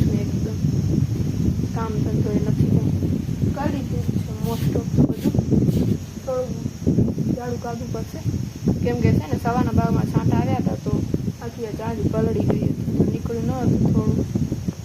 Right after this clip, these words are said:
જો, હવે સવાર પછી નથી આવ્યો વરસાદ.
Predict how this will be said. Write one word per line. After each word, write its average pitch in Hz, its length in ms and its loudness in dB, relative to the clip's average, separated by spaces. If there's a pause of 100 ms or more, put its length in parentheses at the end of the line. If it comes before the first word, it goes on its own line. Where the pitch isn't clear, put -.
જો, 240 80 4 (580)
હવે 220 220 6 (1080)
સવાર 240 380 2
પછી 240 280 4
નથી - 360 2
આવ્યો - 280 0
વરસાદ. - 340 0